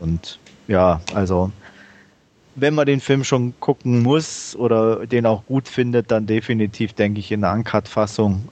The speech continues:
Ähm, wie gesagt, für mich, denke ich, hätte es keinen Unterschied gemacht in der Wertung.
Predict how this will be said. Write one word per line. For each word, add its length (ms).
Ähm, 320
wie 80
gesagt, 200
für 140
mich, 360
denke 280
ich, 300
hätte 240
es 60
keinen 160
Unterschied 440
gemacht 380
in 80
der 160
Wertung. 420